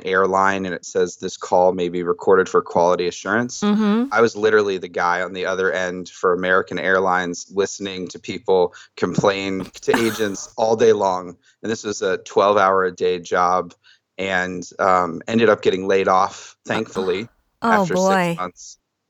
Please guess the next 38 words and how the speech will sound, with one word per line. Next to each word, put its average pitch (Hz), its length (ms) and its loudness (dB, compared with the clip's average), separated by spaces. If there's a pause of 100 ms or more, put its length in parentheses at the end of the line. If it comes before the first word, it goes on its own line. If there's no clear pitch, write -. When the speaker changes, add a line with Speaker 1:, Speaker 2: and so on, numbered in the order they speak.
(320)
Speaker 1:
because 90 440 -2
I 92 100 2
wasn't 95 400 0
able 92 220 -2
to 90 240 2 (200)
answer 95 280 -4
enough 90 240 -2
calls 92 640 2 (220)
and 92 100 -6
analyze 95 480 -2
enough 87 160 -6
calls - 640 -2
as 92 120 -4
quickly - 320 -2
as 80 100 -6
possible. 80 520 -4
So 80 360 -6 (440)
very 101 180 6
grateful 98 600 0
that 90 260 0 (260)
that 101 220 -4
job 92 560 2
was 95 180 -6
my 87 140 -6
first - 320 0
job. 98 400 4 (400)
I 98 60 0
bounced 110 340 0
around 95 280 -2
three 104 220 -6
different 101 460 0
jobs 92 420 -2
over 98 180 -4
the 92 80 -4
next 92 260 -8
couple 95 260 -2
of 92 80 -4
years, 92 520 0